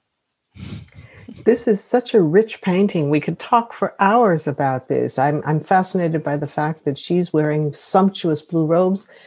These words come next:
and the Black King is also extravagantly or ornately and elegantly dressed. Um, I think we're really about out of time. Do we have time for one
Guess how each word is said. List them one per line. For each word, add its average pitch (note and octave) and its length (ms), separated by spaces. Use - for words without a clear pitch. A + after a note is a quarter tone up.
and F3+ 200
the E3+ 60
Black F#3 280
King A3 380
is B2 160
also D#3 680
extravagantly C#3 1040
or B2 240
ornately F#3 880
and B2+ 180
elegantly C#3+ 640
dressed. C3+ 600
Um, D#3 260
I E3+ 100
think D4 340
we're F#3 160
really G3 560
about D#3+ 380
out D#3+ 160
of D#3 120
time. B3 300
Do F3 80
we F3+ 120
have F#3+ 300
time G#3 360
for G3 160
one F3+ 400